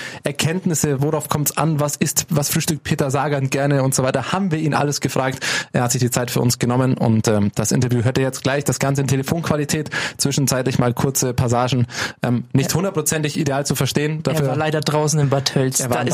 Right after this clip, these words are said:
Speaker 1: Bad
Speaker 2: der
Speaker 1: Tölz.
Speaker 2: Empfang
Speaker 1: <laughs> Da ist der Empfang
Speaker 2: sehr,
Speaker 1: nicht
Speaker 2: sehr schlecht. Ungefähr so gut wie auf dem, äh, Iserau auf zweitausendsiebenhundert Metern wahrscheinlich.
Speaker 1: <laughs> Aber wir haben uns im Schnitt, äh, nochmal alle Mühen gegeben, dass man das möglichst gut, äh, verstehen kann. Und, äh, mit diesem Interview,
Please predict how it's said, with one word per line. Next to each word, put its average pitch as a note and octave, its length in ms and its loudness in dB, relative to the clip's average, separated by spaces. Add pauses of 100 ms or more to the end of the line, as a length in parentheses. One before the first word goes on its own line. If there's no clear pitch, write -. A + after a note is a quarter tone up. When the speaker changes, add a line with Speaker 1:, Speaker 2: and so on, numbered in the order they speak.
(120)
Speaker 1:
Bad - 20 0
Speaker 2:
der D3+ 140 0
Speaker 1:
Tölz. E3 140 -2
Speaker 2:
Empfang E3 280 0
Speaker 1:
<laughs> D#3+ 100 0
Da D#3+ 60 0
ist - 240 -2
der - 80 0
Empfang - 200 -2
Speaker 2:
sehr, F#3 120 -2
Speaker 1:
nicht D#3+ 80 -2
Speaker 2:
sehr D#3+ 140 0
schlecht. D#3 260 -2
Ungefähr G3+ 360 0
so E3+ 100 -2
gut F3 260 -2
wie F3 160 0
auf D#3 240 0
dem, D3+ 180 2
äh, D3 340 2
Iserau D3 600 2
auf C#3 180 -2
zweitausendsiebenhundert C#3 800 0
Metern C3+ 260 0
wahrscheinlich. C#3 360 -2 (400)
Speaker 1:
<laughs> A#3 460 -2
Aber C#3 300 0
wir C#3 100 0
haben D3 100 0
uns C3+ 140 2
im C3 60 0
Schnitt, C#3+ 260 -2
äh, C3+ 280 2
nochmal D3 260 2
alle G3+ 140 0
Mühen F3+ 220 0
gegeben, C#3+ 360 0 (240)
dass B2+ 180 0
man C3+ 80 2
das B2+ 160 2
möglichst C3 340 0
gut, C3+ 180 0
äh, C#3+ 100 2
verstehen C3 400 2
kann. C3+ 260 2
Und, A#2+ 300 4
äh, A#2 100 4
mit A#2+ 160 2
diesem G3 180 0
Interview, F3+ 380 0